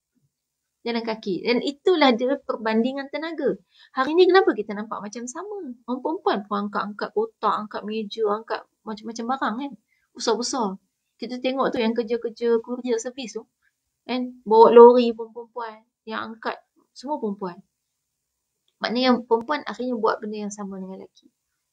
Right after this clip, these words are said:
Padahal kemampuan asalnya beza. Ha. Itu dari segi tenaga. Sama juga sebenarnya dari segi kepimpinan dan sebagainya. Eh, baik, sekali lagi sekarang ni isunya kalau kita tak pandai nak, nak didik anak tu sebagai pemimpin, terutama anak lelaki, kita pula bukan pemimpin.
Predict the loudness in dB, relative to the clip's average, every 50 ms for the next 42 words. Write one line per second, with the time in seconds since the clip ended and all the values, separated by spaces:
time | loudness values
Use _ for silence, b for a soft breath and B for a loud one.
0 | _ _ _ -8 -8 -6 -4 -4 -2 -2 -2 -2 -4 -8 -8 -8 -12 -12 -10 -10
1 | -10 -10 -10 -10 -10 -10 -10 -10 -10 -12 _ _ _ _ _ _ _ _ _ _
2 | _ _ _ _ _ _ _ _ -16 -14 -14 -14 -14 -18 b b b b b b
3 | b -4 -2 -2 0 2 2 4 4 4 4 4 2 -2 -4 -4 -8 -8 -10 -10
4 | -12 -12 -12 -16 _ _ -12 -12 -10 -10 -10 -10 -8 -8 -8 -8 -10 -10 -10 -8
5 | -2 0 0 0 0 -4 -8 -8 -10 -12 -10 -10 -14 -12 -10 -10 -8 -8 -8 -8
6 | -10 -12 -16 -14 -12 -12 -10 -10 -10 -12 -12 -16 -20 _ _ _ _ _ _ _
7 | _ _ -20 -20 -20 _ b b b b b b -4 -4 -2 0 2 2 2 2
8 | 2 2 2 0 0 0 2 2 2 2 0 -2 -4 -8 -10 -10 -10 -8 -10 -8
9 | -8 -8 -10 -8 -8 -10 -10 -10 -14 -12 -12 -10 -10 -10 -12 -14 _ _ -12 -12
10 | -12 -12 _ -10 -10 -4 -4 -4 -4 -4 -6 -8 -8 -8 -10 -14 -14 -10 -10 -8
11 | -8 -8 -8 -10 -12 -12 -12 -14 _ -6 -6 -6 -6 -10 -14 -12 -12 -12 -10 -10
12 | -10 -10 -12 -12 -14 -14 -16 _ -16 -18 -18 -18 _ _ _ _ _ _ -14 -6
13 | -4 -4 -2 -2 -2 0 0 2 0 0 -2 -4 -6 -6 -6 -8 -8 -8 -10 -8
14 | -8 -8 -8 -8 -12